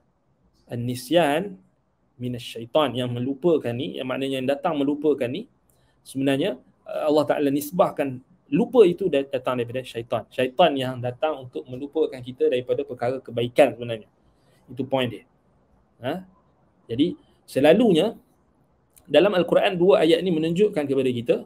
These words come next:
dalil yang menunjukkan bahawasanya lupa daripada perkara baik,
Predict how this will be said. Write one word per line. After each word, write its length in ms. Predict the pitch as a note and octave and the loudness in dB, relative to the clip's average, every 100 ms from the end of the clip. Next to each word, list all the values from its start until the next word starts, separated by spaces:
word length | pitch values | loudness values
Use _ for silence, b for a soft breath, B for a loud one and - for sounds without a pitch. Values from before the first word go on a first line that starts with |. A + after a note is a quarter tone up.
| _ _ - | _ _ -6
dalil 360 | B2+ C3+ A3 F3 | 0 4 4 4
yang 160 | D3 | 0
menunjukkan 480 | C#3+ C#3 D3 D#3 E3+ | 0 0 -2 -4 -4
bahawasanya 560 | C#3+ C3 B2 C3 G#3+ B3+ _ _ _ _ _ _ _ - | -2 -4 -4 -4 -4 -6 _ _ _ _ _ _ _ 2
lupa 480 | E3 A3+ - D4 G#3+ | 2 2 2 4 6
daripada 400 | G3+ F#3+ F#3+ G3 | 4 2 0 0
perkara 480 | F#3 F3 E3+ F#3+ | 0 -2 -2 0
baik, 400 | F3 C3+ C3 A3+ | 2 0 0 -6